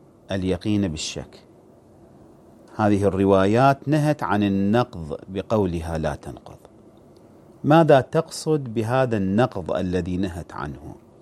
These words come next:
هل المقصود به النقض الحقيقي لليقين؟ يعني أن المولى عز وجل ينهانا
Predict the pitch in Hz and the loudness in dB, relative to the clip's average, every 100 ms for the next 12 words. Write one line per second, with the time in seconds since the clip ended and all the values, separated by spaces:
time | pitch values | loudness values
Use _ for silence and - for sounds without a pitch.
0 | - - - - - - - - - - | -20 -20 -20 -20 -20 -20 -20 -20 -20 -20
1 | - - 160 170 139 113 113 - - 139 | -18 0 4 6 6 4 2 0 -8 -4
2 | 139 101 98 117 113 85 - 101 98 127 | -2 -2 -2 0 0 -4 -4 -4 0 0
3 | - 98 92 - 90 - 110 104 98 85 | 0 0 0 0 -8 -2 0 0 -2 -4
4 | 80 80 80 76 92 104 113 - - - | -2 -2 -4 -2 0 0 0 -4 -20 -20
5 | - - - - - _ - - - - | -20 -20 -20 -20 -20 _ -20 -20 -20 -20
6 | - - - 113 101 107 98 107 107 107 | -20 -12 0 4 6 4 4 2 2 4
7 | 110 143 127 107 95 82 95 85 90 90 | 4 4 6 4 4 0 -2 -2 0 0
8 | 87 120 127 107 98 95 123 123 101 95 | 0 0 0 0 0 0 2 2 2 0
9 | 98 | -2